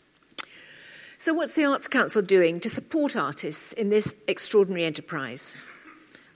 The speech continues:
Our role is just to create the conditions for the most talented artists to emerge and reach their potential. A job which starts in the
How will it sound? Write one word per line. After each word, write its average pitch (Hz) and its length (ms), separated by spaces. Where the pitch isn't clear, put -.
Our 392 160
role 196 420
is 240 140
just - 340
to 320 60
create 294 420
the 262 60
conditions 196 800
for 202 120
the 214 60
most 220 300
talented 262 480
artists 151 460
to 226 160
emerge 180 640
and 202 180
reach 226 280
their 208 120
potential. 226 680
A 214 40
job 269 380
which 214 160
starts - 560
in 202 120
the 190 120